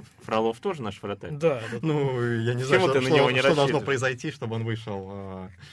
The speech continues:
Speaker 1: Должна произойти серия пенальти, но это возможно только в таковых матчах. Надеемся, что их не случится.
Speaker 2: Время летит у нас, к сожалению, очень-очень быстро. А, последний вопрос успею задать. «Крылья» играют с Краснодаром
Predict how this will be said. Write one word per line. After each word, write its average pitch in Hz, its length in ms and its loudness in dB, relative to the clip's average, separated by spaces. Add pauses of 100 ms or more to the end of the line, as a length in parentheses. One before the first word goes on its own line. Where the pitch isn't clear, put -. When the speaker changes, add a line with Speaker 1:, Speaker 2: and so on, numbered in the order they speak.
(180)
Speaker 1:
Должна 120 320 0
произойти 147 420 -2
серия 135 260 0
пенальти, 135 420 0
но 107 120 2
это 117 140 -2
возможно 117 340 -2
только 107 180 -6
в - 20 -20
таковых 110 340 -2
матчах. 123 440 -4
Надеемся, 104 840 -4 (240)
что 101 360 0
их 110 260 -6
не 107 60 -6
случится. 107 640 -8 (300)
Speaker 2:
Время 156 300 -4
летит 131 260 -8
у - 20 -8
нас, 131 220 -6
к - 80 -20
сожалению, 139 720 -6
очень-очень 143 600 -6
быстро. 143 600 -2
А, 123 300 -10
последний 139 380 -6
вопрос 139 280 -8
успею - 320 -6
задать. 143 320 -4 (420)
«Крылья» 185 280 0
играют 151 280 4
с - 80 -12
Краснодаром 127 760 -4